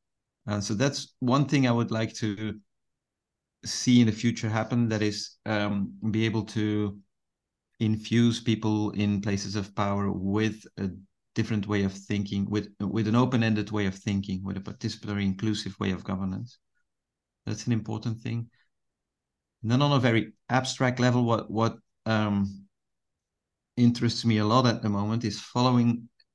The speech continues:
our work on energy communities. During a talk I gave in, in Oxford, I was approached by a professor who said, "Well, this for me is the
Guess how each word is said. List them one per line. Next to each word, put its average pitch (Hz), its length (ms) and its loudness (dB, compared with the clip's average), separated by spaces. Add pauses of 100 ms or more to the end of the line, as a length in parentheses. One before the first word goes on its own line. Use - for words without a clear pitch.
(180)
our 113 120 2
work 117 240 0
on 107 100 0
energy 120 340 4
communities. 123 840 2 (720)
During 113 280 2
a 110 40 0
talk 113 260 0
I 104 100 2
gave 101 380 0
in, 98 260 2
in 98 220 2
Oxford, 113 400 -2
I 101 60 0
was 101 200 -2
approached 113 480 0
by 107 120 0
a 107 40 0
professor 107 440 -4
who 107 120 -2
said, 104 240 -4
"Well, 104 220 -6 (380)
this 127 220 0
for 120 120 0
me 117 300 0 (800)
is 104 200 -2
the 98 200 -2